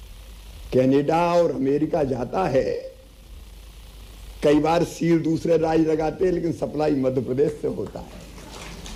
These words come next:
हमने रिवर लिंकिंग के प्रोजेक्ट को मध्य प्रदेश से प्रारंभ किया है और अभी भी हम रुकने वाले नहीं हैं।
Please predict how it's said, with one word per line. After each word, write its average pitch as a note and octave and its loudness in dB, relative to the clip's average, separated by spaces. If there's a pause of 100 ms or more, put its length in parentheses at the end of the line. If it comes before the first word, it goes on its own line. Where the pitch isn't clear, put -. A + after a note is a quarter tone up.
(1500)
हमने C#3+ 4
रिवर B2+ 4
लिंकिंग D#3 2
के - 0
प्रोजेक्ट B2+ -2
को G#3 2
मध्य C3+ -2
प्रदेश B2 0
से - 2 (2500)
प्रारंभ C3+ 2
किया - -6
है - -20 (1400)
और B2+ 4
अभी D3+ 4
भी G#3+ 4
हम G3+ 4
रुकने G3+ 2
वाले A3 2
नहीं B3+ -6
हैं। - -16